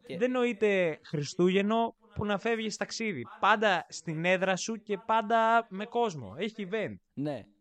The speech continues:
Speaker 1: Ο Σάσης μας, μας γιουχάρει, λέει, δεν του άρεσε το επεισόδιο.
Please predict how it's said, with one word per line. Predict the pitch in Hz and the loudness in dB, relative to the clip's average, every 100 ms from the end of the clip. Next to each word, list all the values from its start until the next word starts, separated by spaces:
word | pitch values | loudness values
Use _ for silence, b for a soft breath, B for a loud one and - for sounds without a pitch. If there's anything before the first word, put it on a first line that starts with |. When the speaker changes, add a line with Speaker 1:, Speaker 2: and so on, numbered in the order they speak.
| _ _ _ _ | _ _ _ _
Speaker 1:
Ο | - | -16
Σάσης | 139 156 | -10 -10
μας, | 151 143 131 | -10 -12 -12
μας | 135 135 | -12 -12
γιουχάρει, | 127 131 120 92 | -10 -10 -10 -10
λέει, | 101 | -14
δεν | 131 | -14
του | 120 98 | -14 -16
άρεσε | - | -16
το | - | -20
επεισόδιο. | _ - | _ -20